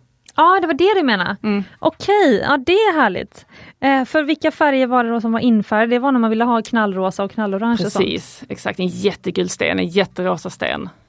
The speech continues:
Speaker 1: Okej, det är ju spännande. Ja, den du har på dig nu är jättevacker. Jag har filmat den, så den ligger ute på Instagram.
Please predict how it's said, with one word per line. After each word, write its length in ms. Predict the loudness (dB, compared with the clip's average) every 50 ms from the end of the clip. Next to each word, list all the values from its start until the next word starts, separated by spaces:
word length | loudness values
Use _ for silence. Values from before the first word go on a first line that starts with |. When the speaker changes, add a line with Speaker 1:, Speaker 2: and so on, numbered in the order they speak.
| _ _ -8
Speaker 1:
Okej, 840 | -8 -8 -8 -10 -6 -2 0 0 2 2 2 0 2 2 0 0 0 -2
det 120 | -4 -2
är 180 | -2 -2 0 0
ju 100 | -2 -2
spännande. 480 | -4 -2 -2 -2 0 0 -2 0 0
Ja, 180 | 0 2 2 2
den 200 | 2 2 2 2
du 80 | 2 0
har 60 | 0
på 200 | 0 0 0 0
dig 120 | 2 2
nu 180 | 2 2 0 0
är 40 | 0
jättevacker. 500 | 0 -2 -2 -4 -6 -6 -4 -2 -2 -2
Jag 140 | 0 0 -2
har 60 | -2
filmat 300 | -2 -4 -4 -2 -4 -4
den, 160 | -4 -6 -6
så 120 | -6 -6 -6
den 180 | -6 -4 -6
ligger 200 | -6 -6 -6 -8
ute 100 | -10 -8
på 80 | -8 -8
Instagram. 420 | -8 -6 -6 -6 -4 -2 -2 -2